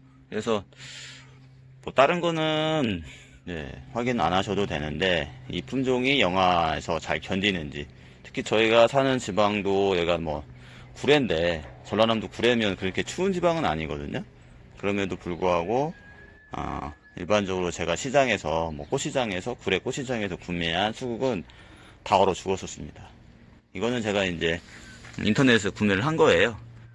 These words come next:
그럼 뭐 그 영하 삼십 도에서도 견디는 그런 품종으로 구매를 했어요. 그래서 잘 살고 있고, 네, 그래서 올해도, 올해, 작년에 심었거든요. 작년에 심었는데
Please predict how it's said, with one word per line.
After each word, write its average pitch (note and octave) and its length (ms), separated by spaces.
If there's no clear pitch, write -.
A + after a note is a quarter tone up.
그럼 F2 180
뭐 D2+ 300
그 F2+ 40
영하 F#2 540
삼십 C3 280
도에서도 G#2 720
견디는 F2+ 560
그런 E2+ 260
품종으로 C3 800
구매를 E2+ 380
했어요. - 280
그래서 G2 260
잘 E2+ 220
살고 B2+ 320
있고, D3 420
네, C#2+ 240
그래서 B2+ 520
올해도, D#2+ 540
올해, E2 340
작년에 C#3+ 360
심었거든요. G#2+ 720
작년에 F#2 340
심었는데 C3 680